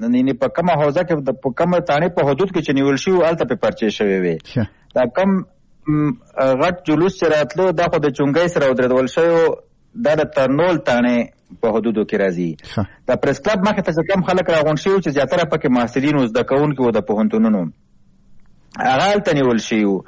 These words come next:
Speaker 1: نو دا په بیلو بیلو تڼو کې ساتل شوي وو او بیلو بیلو ځایونو کې پرچې پرې شوې وې۔ د ترنول، آه، تاڼې چې کومه پرچه وه، مقدمه، هغې کې درې دېرش کسان عدالت ته وړاندې کړل، چې پکې په خپله دا مهرنګ بلوچ هم شامله ده چې د دې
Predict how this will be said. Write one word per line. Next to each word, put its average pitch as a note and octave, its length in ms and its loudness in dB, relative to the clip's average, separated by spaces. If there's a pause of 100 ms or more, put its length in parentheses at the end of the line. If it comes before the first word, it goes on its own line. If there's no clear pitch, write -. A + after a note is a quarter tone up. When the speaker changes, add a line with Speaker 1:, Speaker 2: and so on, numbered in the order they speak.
(340)
Speaker 1:
نو C3 60 2
دا C#3 100 0
په F3 120 -2
بیلو F#3+ 220 0
بیلو F#3+ 160 0
تڼو F3 220 0
کې G3 120 -2
ساتل D#3+ 280 -2
شوي G3+ 220 -2
وو F#3+ 220 2
او C3 220 0
بیلو E3 200 0
بیلو C#3 220 2
ځایونو C3 280 -2
کې C#3+ 140 -2 (400)
پرچې A2+ 300 -2
پرې A2 120 -6
شوې G#2 260 -2
وې۔ G#2+ 120 0
د B2 220 0 (380)
ترنول، G3 640 2 (220)
آه، C#3+ 280 4
تاڼې D3+ 340 0
چې F3+ 160 -2
کومه F3 220 0
پرچه D3 380 0
وه، C3 280 2
مقدمه، B2 460 0
هغې D#3+ 200 0
کې F3 120 -2
درې D#3 200 -2
دېرش E3+ 220 -2
کسان C#3+ 320 -2
عدالت B2+ 380 0
ته A#2+ 60 2
وړاندې A#2 340 2
کړل، A#2 100 -2
چې A#2 120 -4
پکې D#3 280 -2
په A#2+ 180 -4
خپله C#3+ 200 0
دا C3 120 0
مهرنګ B2+ 500 0
بلوچ A#2+ 340 0
هم A#2+ 80 0
شامله A2+ 340 0
ده A#2 80 0
چې G#2+ 100 -8
د G#2 180 0
دې A2 120 2